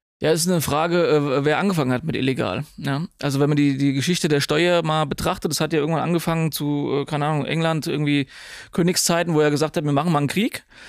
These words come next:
die Reichen machen mit, weil denen versprechen wir Land, dann könnt ihr ein bisschen Frankreich haben und, äh, wir finanzieren den Krieg.“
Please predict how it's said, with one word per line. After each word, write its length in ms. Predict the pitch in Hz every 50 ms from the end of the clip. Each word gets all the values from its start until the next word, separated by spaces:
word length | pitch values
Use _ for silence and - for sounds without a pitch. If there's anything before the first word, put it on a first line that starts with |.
| - - -
die 80 | - -
Reichen 320 | - 135 147 165 165 170
machen 200 | 160 160 151 151
mit, 160 | 180 226 - 170
weil 160 | 160 160 147
denen 160 | 151 156 143
versprechen 360 | 160 147 - - 151 156 156
wir 60 | 143
Land, 240 | 139 143 165 202 220
dann 80 | 180 147
könnt 160 | - 170 165
ihr 60 | 160
ein 20 | 143
bisschen 160 | 156 139 131
Frankreich 500 | - - 170 196 208 - 208 208 196 -
haben 220 | 214 196 196 196
und, 320 | 170 160 165 165 165 156 -
äh, 180 | - 156 151
wir 80 | 156 151
finanzieren 380 | - 170 156 151 143 - 156
den 140 | 151 151 147
Krieg.“ 340 | - 151 143 139 123 - -